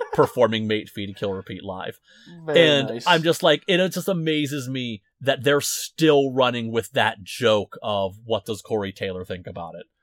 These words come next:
Speaker 1: Like, I have not seen Corey Taylor's opinions on things in years, but I look back on Ultimate Guitar and it's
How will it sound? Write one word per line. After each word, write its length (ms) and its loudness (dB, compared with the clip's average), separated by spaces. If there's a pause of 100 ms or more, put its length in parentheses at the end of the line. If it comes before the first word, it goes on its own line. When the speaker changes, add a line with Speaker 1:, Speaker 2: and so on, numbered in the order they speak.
(880)
Speaker 1:
Like, 260 4
I 200 4
have 220 0
not 280 2
seen 560 -8 (260)
Corey 360 2
Taylor's 400 -4
opinions 580 -6
on 180 -2
things 560 -8
in 300 -4
years, 920 -8 (380)
but 200 4
I 100 6
look 500 0
back 280 2
on 220 0
Ultimate 380 -2
Guitar 440 0
and 140 -6
it's 160 -8